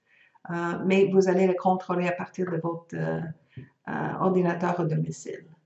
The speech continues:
Donc, je clique sur ça et ici en bas, j'ai le fichier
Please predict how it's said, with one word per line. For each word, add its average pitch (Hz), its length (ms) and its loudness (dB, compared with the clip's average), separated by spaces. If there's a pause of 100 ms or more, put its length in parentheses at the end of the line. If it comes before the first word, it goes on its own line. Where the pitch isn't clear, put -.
(880)
Donc, 95 240 -2
je - 100 -8
clique - 300 -4
sur - 220 -6
ça 240 520 2 (380)
et 220 340 4
ici 180 240 -2
en 185 140 6
bas, 208 240 4
j'ai 190 160 6
le 170 120 2
fichier 208 640 2